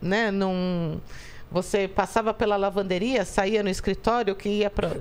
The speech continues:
né, pro outro apartamento, sabe? Era uma coisa. Então, o que a, o, o apartamento comum tinham três banheiras, virou seis suítes com banheira. Pô, você já tem a notícia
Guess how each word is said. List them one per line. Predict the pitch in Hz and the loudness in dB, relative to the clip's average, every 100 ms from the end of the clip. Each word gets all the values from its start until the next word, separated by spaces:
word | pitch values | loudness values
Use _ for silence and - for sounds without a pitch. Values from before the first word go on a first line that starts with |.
| - | -4
né, | - 196 | 0 0
pro | - | 2
outro | 196 196 | 0 2
apartamento, | 180 196 - 180 202 226 202 | 0 0 0 0 0 0 -2
sabe? | 185 233 208 | 0 0 2
Era | 208 | 0
uma | 226 226 | 0 0
coisa. | - 226 214 233 - - - - - - - - - - - - - - | 0 0 0 -4 -6 -10 -10 -12 -12 -12 -12 -12 -12 -12 -10 -10 -8 -4
Então, | 202 - 262 302 269 | -2 0 0 2 -2
o | |
que | 254 302 311 | -2 -2 0
a, | 240 185 | 0 -2
o, | - 165 - 160 156 | -4 -4 -2 -2 0
o | 175 | 0
apartamento | 185 202 - 208 202 202 | 2 0 2 0 0 0
comum | - 269 233 185 151 156 - | 0 2 2 0 -2 -6 -8
tinham | - - 196 175 151 - | -4 -2 0 0 -2 0
três | 226 233 247 | 2 2 0
banheiras, | 185 185 175 226 277 165 156 | 0 0 2 2 2 0 0
virou | 156 170 233 | 0 0 0
seis | - 202 180 - - - - - | 0 0 -2 -6 -8 -10 -12 -12
suítes | - - 190 139 - 147 - - - - - | -8 -2 -2 -2 -6 -10 -12 -12 -12 -12 -6
com | 185 180 | -2 0
banheira. | 196 208 156 143 147 - - - - - - - - - | 0 0 0 -2 -4 -6 -10 -12 -12 -14 -14 -16 -14 -2
Pô, | 208 151 - | -2 -2 -4
você | - 170 | -4 -2
já | 165 180 | 0 -2
tem | - 180 208 | -2 -2 0
a | |
notícia | 226 226 - 196 196 202 254 294 | 0 -2 -2 -2 0 0 0 -2